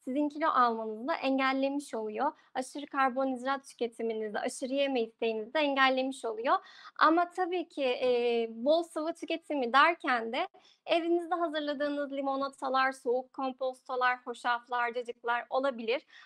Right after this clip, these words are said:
Ama, eee, aşırı şekerli, gazlı içecekleri tabii ki de yaz döneminde de, kış döneminde de tüketmenizi tavsiye etmiyoruz. Eee, merhaba, büyük bir merakla bekliyorum programınızı.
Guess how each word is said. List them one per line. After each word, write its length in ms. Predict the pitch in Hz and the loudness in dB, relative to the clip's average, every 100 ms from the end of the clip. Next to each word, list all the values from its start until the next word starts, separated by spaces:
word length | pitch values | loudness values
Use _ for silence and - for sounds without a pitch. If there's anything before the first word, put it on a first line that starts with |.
| - | 2
Ama, 400 | 294 311 294 349 - | 4 4 4 2 0
eee, 340 | 254 240 233 - | 0 0 -2 -4
aşırı 340 | 269 302 339 | -6 -6 -6
şekerli, 840 | - 277 277 269 254 240 233 220 220 | -4 -6 0 4 4 4 0 -4 2
gazlı 380 | 262 247 262 302 | 2 2 0 -8
içecekleri 680 | 262 233 233 - 220 233 | -6 -6 -6 -6 -6 -6
tabii 280 | 302 285 247 | -6 -6 -6
ki 140 | 233 220 | -6 0
de 200 | 247 339 _ - | 0 0 _ 2
yaz 220 | 285 285 | 4 4
döneminde 460 | 254 226 220 214 208 | 2 -2 -6 -8 -10
de, 60 | |
kış 300 | - 330 - | -4 -4 0
döneminde 480 | 247 220 214 214 220 | 0 0 0 -2 2
de 120 | 311 349 - _ | 2 0 -8 _
tüketmenizi 680 | - - 269 - 226 220 220 | -4 2 2 2 -2 -2 -4
tavsiye 460 | - 285 262 - 330 | 4 4 4 0 -2
etmiyoruz. 920 | - 262 - 226 220 214 202 233 - _ _ _ _ _ _ _ _ _ _ _ _ _ - | 2 0 0 -2 0 -2 -6 -12 -20 _ _ _ _ _ _ _ _ _ _ _ _ _ 4
Eee, 360 | 262 262 262 | 6 8 6
merhaba, 600 | 269 339 330 294 311 311 | 8 6 6 6 6 6
büyük 360 | 302 320 - - | 2 0 -2 -10
bir 120 | 285 - | -8 0
merakla 460 | 277 277 277 262 | 6 6 6 4
bekliyorum 520 | 262 269 262 254 285 294 | 4 2 2 4 2 2
programınızı. 1000 | 269 240 240 233 220 214 226 254 311 | 2 4 2 2 0 -2 0 2 2